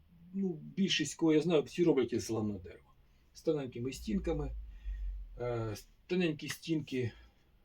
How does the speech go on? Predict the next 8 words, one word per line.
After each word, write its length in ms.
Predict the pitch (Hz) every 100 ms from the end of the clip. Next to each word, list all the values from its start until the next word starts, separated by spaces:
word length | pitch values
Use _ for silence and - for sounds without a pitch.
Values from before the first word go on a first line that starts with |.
| _ _
товщину 380 | 139 123 143 120
стінок 320 | - 120 110
перевіряють, 560 | 139 139 127 127 123 - -
перевіряють 400 | 131 135 120 -
спеціальними 640 | 135 - 123 117 113 101 _ - - -
каліперсами, 640 | 190 190 - - - 117 - -
тому 180 | 147 147
що, 400 | 120 131 -